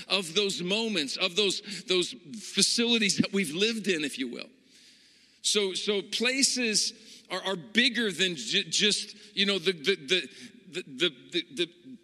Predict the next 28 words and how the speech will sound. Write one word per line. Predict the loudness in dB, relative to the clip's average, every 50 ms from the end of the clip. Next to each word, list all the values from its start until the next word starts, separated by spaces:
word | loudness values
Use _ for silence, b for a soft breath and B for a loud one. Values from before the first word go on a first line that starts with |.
| _ _ _ _ _ _ _ -20 -18 -12 -4
what | -2 0 2
do |
you | 0 0
call | 0 -2 -2 0 0 0
it? | 0 0
The, | 0 0
the | 0 0 2 2
area | 2 2 2 2 2 2 2
around | 2 2 4 4 4 4 4 4 4 4 4
you | 4 4
that | 4 4
you | 4 4
happen | 4 2 2 2 0
to | 0
be | 4 4
standing | 4 4 4 4 4 4 4 4 4 2 2
is | 0 0 0 2
much | 2 2 2 0 -4 -6 -4 2
bigger | 2 4 4 4 2 2
than, | 2 0 0
it's, | 0 -4 -6 -4
it's | -4 -4 -4 -2
more | -2 0 0 0 0
robust | -2 -2 -2 -2 0 0 0 0 0 -2 -4 -6 -6
than | -6 -4
that. | -4 -4 -4 -4
It's | -6 -6 -6 -2
like | -2 -2 -2 -2